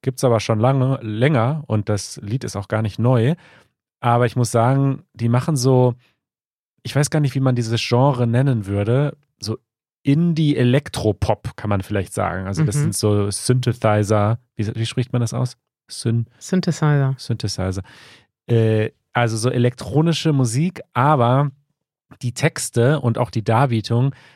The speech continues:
Speaker 1: ist extrem rebellisch, so gegen, ge-, also es geht sehr viel um Freiheit, um persönliche Freiheit, so ich mach hier gar nichts, ich muss gar nichts. Ein Lied heißt auch, äh, Ich muss gar nichts, glaub ich. Und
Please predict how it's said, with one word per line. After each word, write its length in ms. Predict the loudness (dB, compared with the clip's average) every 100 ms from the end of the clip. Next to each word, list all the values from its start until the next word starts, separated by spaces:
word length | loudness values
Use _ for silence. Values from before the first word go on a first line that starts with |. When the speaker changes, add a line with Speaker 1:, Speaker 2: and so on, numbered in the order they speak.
| _ -2
Speaker 1:
ist 200 | -2 -2
extrem 880 | -6 -6 -10 -10 -2 2 4 2 0 -2 _ _ -2
rebellisch, 760 | -2 -2 -2 -2 -2 -8 -12 -8
so 160 | -10 -10
gegen, 500 | -2 0 2 0 -4 _ _ _ _
ge-, 320 | 0 2 0
also 200 | 0 0
es 100 | 0
geht 220 | -2 -2 -4
sehr 280 | 0 2 2
viel 160 | 0
um 120 | -2 -4
Freiheit, 680 | -6 -2 -2 -2 -6 -8
um 120 | -6 -4
persönliche 480 | -2 0 0 -2 -6
Freiheit, 580 | -4 0 2 2 0
so 80 | -2
ich 140 | -8 -6
mach 160 | -6
hier 140 | -4 -4
gar 260 | -2 0
nichts, 300 | 0 -2 -8 -20 -20 -20 -20 -12
ich 200 | -8 0
muss 260 | 0 0
gar 260 | 0 2 4
nichts. 220 | 2 0
Ein 180 | 0 2
Lied 260 | 2 0 0
heißt 300 | 0 0 0
auch, 300 | 0 0 -2
äh, 420 | -2 0 2 0 -4 -12 _ _
Ich 180 | -10 -2
muss 220 | -2 0
gar 240 | 0 0 0
nichts, 300 | -2 -6 -4
glaub 300 | 0 2 2
ich. 260 | 0 -2 -12 _ _ _ _
Und 680 | 0 2 2 0 -2 -8 -16